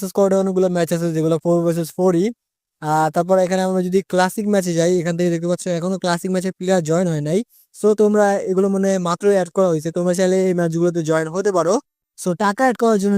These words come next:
নিচের দিকে দেখতে পাচ্ছ মি নামে একটা অপশন আছে, মিতে ক্লিক করবা। আর তারপরে দেখতে পাচ্ছ এখানে my wallet নামে একটা অপশন আছে, my wallet-এ ক্লিক করবা। তারপর এখানে নীল রঙের একটা add more অপশন আছে, এখানে ক্লিক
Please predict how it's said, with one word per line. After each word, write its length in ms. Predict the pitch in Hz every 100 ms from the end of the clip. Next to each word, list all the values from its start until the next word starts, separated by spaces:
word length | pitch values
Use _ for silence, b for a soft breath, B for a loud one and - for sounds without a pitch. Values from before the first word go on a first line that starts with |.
| 190
নিচের 200 | 190 196
দিকে 120 | 202 180
দেখতে 160 | 185 185
পাচ্ছ 140 | 175 180 160
মি 100 | 196 226
নামে 160 | 214 208
একটা 120 | 202 180
অপশন 200 | 175 208 180
আছে, 140 | 175 185 143
মিতে 240 | 185 208 240
ক্লিক 180 | 202 196 180
করবা। 240 | 156 160 214 - _ _ _ -
আর 180 | 143 143 185
তারপরে 320 | 202 220 233 226
দেখতে 160 | 208 208
পাচ্ছ 120 | 190 202
এখানে 180 | 196 190 147 151
my 180 | 185 196
wallet 240 | 190 196 190
নামে 120 | 185 185
একটা 120 | 185 175
অপশন 180 | 175 175
আছে, 120 | 156 170 151
my 140 | 165 185
wallet-এ 280 | 185 180 180 -
ক্লিক 180 | 190 180
করবা। 240 | 151 151 220 269 _ _ _ _ -
তারপর 320 | 190 196 202 202
এখানে 220 | 190 196 180 170
নীল 160 | 196 202
রঙের 280 | 196 190 190 180
একটা 160 | 180 147 113
add 100 | 175 190
more 120 | 196 180
অপশন 180 | 180 180
আছে, 100 | 175 190
এখানে 160 | 202 196
ক্লিক 180 | 208